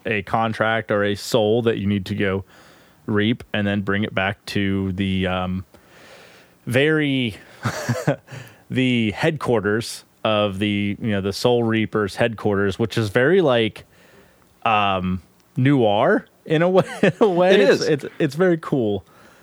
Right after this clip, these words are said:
Speaker 2: It's,
Speaker 1: Um,
Speaker 2: it's super cool, and it's funny that, like, this game takes all of the, like, mysteries of the afterlife and converts it into a huge,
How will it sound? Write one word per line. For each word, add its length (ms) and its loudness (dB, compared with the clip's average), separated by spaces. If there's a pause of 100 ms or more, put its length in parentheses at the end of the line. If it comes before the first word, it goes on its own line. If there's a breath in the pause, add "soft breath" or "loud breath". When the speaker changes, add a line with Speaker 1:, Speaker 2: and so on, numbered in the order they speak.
(140 soft breath)
Speaker 2:
It's, 280 0
Speaker 1:
Um, 380 2
Speaker 2:
it's 180 -4
super 300 0
cool, 420 2
and 120 2
it's 180 -2
funny 360 2
that, 220 -2
like, 360 -2 (720 soft breath)
this 600 -2 (300)
game 600 2 (380)
takes 380 -2
all 320 0
of 180 -2
the, 180 0
like, 360 -2
mysteries 800 0
of 100 -6
the 180 -2
afterlife 960 -2 (480 soft breath)
and 200 0
converts 520 0
it 120 0
into 560 -2
a 40 -2
huge, 520 -2